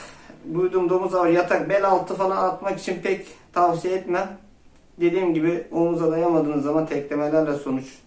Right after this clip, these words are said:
karşılaşıyorsunuz. Yani bu sizin için pek de iyi olmayabilir. Şimdilik videomuz bu kadar.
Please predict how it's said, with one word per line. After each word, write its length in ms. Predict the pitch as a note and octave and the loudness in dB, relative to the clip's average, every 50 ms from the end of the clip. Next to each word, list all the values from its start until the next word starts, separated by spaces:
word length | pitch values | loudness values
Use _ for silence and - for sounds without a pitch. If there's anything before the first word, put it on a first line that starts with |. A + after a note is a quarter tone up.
| - - - - - - | -20 -20 -20 -20 -14 -6
karşılaşıyorsunuz. 880 | - C#3 C#3 C3+ - - C3+ B2+ B2 - C#3 B2+ B2 - D3+ D#3+ F3 - - - - - - - - - - - - | -2 -2 -2 -2 -2 -4 -6 -6 -4 -4 -6 -8 -6 -4 -2 -4 -4 -4 -8 -16 -20 -20 -20 -20 -20 -20 -20 -12 -6
Yani 180 | F#3+ E3 E3 | -4 -2 0
bu 60 | F#3+ F#3+ | 0 -2
sizin 360 | - - F#3+ F#3+ G3 F#3+ E3+ | -2 -4 -6 -4 -4 -4 -4
için 260 | D#3+ - G3+ G3 - | -6 -6 -8 -6 -4
pek 340 | F#3+ F3 D#3 - - E3 D3+ | -2 -2 -4 -4 -6 -2 0
de 140 | E3 F3 E3+ | 2 2 4
iyi 180 | E3 E3+ F3 | 4 4 4
olmayabilir. 760 | E3+ E3 E3 D3+ C#3 C#3+ D#3 E3 D#3 D3+ D3 C#3 - - - - - - - | 6 6 4 4 4 4 2 2 4 2 2 2 0 -2 -4 -12 -18 -20 -16
Şimdilik 560 | - - G3 F3+ E3 D#3 D#3+ E3+ F3 - F3+ | -10 -6 -2 2 4 4 4 4 2 0 -2
videomuz 480 | F3 E3 E3+ D#3+ D#3 D#3+ D#3+ D3+ - | -4 0 2 2 4 4 2 2 0
bu 100 | F#3+ F#3+ | -2 -2
kadar. 300 | F#3 F3+ E3+ F3+ F#3 F#3+ | -2 -2 0 0 0 -2